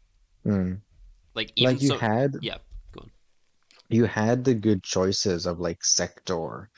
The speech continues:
Speaker 1: and Cyborg, but they were only assist characters?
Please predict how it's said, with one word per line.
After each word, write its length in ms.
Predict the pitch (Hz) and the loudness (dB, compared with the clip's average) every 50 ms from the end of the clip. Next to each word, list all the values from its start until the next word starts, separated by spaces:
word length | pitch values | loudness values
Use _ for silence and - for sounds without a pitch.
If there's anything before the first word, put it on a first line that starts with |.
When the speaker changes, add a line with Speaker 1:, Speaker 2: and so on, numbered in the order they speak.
| - _ - | -20 _ -6
Speaker 1:
and 180 | 98 98 95 85 | -4 -4 -2 -2
Cyborg, 560 | - - 92 90 90 87 85 90 82 82 82 - - | -2 0 0 0 0 0 0 0 -2 -2 -2 -4 -4
but 140 | - 90 - | -4 -2 0
they 100 | 98 95 | 0 0
were 200 | 90 90 90 - | 0 0 0 0
only 440 | 92 98 98 95 90 87 87 87 90 _ _ _ _ _ _ _ - | -2 -4 -2 -2 -2 -2 -4 -4 -6 _ _ _ _ _ _ _ -6
assist 360 | 117 - - 104 104 - - | -4 -2 -2 -2 -2 -4 -4
characters? 540 | - 156 151 170 175 - 247 233 208 - - | -4 -4 -4 -4 -4 -4 -6 -6 -6 -8 -14